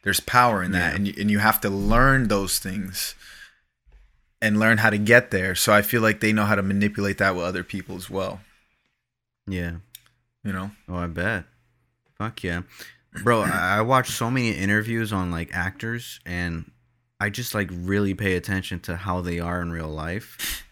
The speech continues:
Speaker 2: and, and, and try to see, like, like, hold on, is this an act or is this you for real? I mean, are you doing a persona right now that,
Speaker 1: Right.
Speaker 2: you know, like,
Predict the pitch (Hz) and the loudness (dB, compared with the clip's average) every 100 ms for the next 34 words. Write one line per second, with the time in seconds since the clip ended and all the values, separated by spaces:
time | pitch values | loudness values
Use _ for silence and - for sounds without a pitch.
0 | - 90 82 - 87 90 85 95 123 131 | -8 -6 -6 -6 -6 -4 -2 -2 0 0
1 | 107 - - 156 110 82 80 - - _ | 0 -4 -2 -2 0 -2 -6 -14 -20 _
2 | _ _ _ _ 101 95 90 - 104 123 | _ _ _ _ -6 -4 -4 -10 -6 0
3 | 117 95 92 98 110 110 95 85 113 127 | 0 0 -2 -2 -4 -4 -2 2 4 4
4 | 127 - 95 87 85 92 98 92 95 101 | 2 0 0 0 -2 -6 -6 -6 -6 -6
5 | 110 117 92 90 110 120 123 127 127 - | -4 -4 -6 -2 0 2 4 2 -2 -8
6 | - 98 95 90 85 92 98 98 95 90 | -4 -2 0 -2 -2 -2 -2 -2 -2 -4
7 | 92 98 95 85 85 - 107 117 113 113 | -2 -2 -2 -4 -8 -6 -4 -2 -2 -2
8 | 113 110 110 110 107 92 85 - 110 104 | -2 -2 -2 -2 -2 -4 -4 -2 0 0
9 | - 92 90 87 87 85 82 | -2 -8 -4 -2 -2 -4 -8